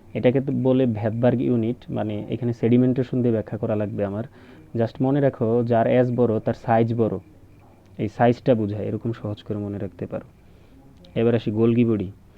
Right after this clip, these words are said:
আহ, গোলগি বডি হচ্ছে কামিলো গোলগি আবিষ্কার করেন। ও, এর আগে তো বলতে খেয়াল নাই, রাইবোসোম আলবার্ট ক্লড আবিষ্কার করেন। তো গোলগি বডি হচ্ছে গোলগি আবিষ্কার করেন, নামটা মনে রাখা সহজ কারণ নামের সাথে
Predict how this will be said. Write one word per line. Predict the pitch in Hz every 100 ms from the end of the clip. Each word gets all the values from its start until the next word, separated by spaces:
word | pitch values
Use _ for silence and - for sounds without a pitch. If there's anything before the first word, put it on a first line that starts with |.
| - - - -
আহ, | - 104
গোলগি | 104 120 127 135
বডি | 135 139
হচ্ছে | 139 - 127 117 120
কামিলো | 117 113 120 120
গোলগি | 120 120 127
আবিষ্কার | 117 - 123 113
করেন। | 104 110 127 160
ও, | 151 117 98 -
এর | - 113
আগে | 117 120
তো | 120
বলতে | 113 113 117 113
খেয়াল | - 104
নাই, | 104 104 156 175 -
রাইবোসোম | 110 104 110 - 127 156 - -
আলবার্ট | 123 104 107 117 113 -
ক্লড | 117 107 110
আবিষ্কার | 101 - - 107
করেন। | - 101 - - - - - - -
তো | 117
গোলগি | 117 117 127
বডি | 127
হচ্ছে | 123 - 135
গোলগি | 113 113 113 120
আবিষ্কার | 110 - 117
করেন, | 117 135
নামটা | 151 110 104 104
মনে | 104 107
রাখা | 104
সহজ | 101 135 143 147 -
কারণ | 104 104
নামের | 101 101 107
সাথে | - 117 - 131